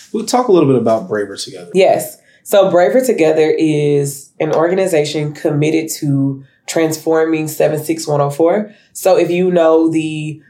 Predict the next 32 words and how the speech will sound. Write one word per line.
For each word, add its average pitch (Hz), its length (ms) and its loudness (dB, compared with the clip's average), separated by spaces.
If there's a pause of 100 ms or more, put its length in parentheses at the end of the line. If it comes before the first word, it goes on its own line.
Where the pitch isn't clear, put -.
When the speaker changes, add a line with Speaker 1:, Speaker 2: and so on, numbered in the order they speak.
(140)
Speaker 2:
story 170 680 4
or 156 80 6
the 151 100 4
study 165 380 2
from 151 300 0
U 156 60 -4
T 165 140 -6
Southwestern 151 680 0
that 143 120 0
talks 143 260 0
about 147 500 0
seven 160 260 0
six 160 220 -6
one 147 120 2
oh 147 60 2
four 147 220 2
having 143 200 0
the 139 80 0
lowest 143 280 -2
life 139 200 -2
expectancy 147 520 -4
in 151 60 -6
the 147 60 -8
state 147 180 -2
of 147 80 -4
Texas, 196 520 -4
what 175 180 4
we 180 120 4
know 165 340 4
about 147 440 2
that 147 280 2
is 139 440 0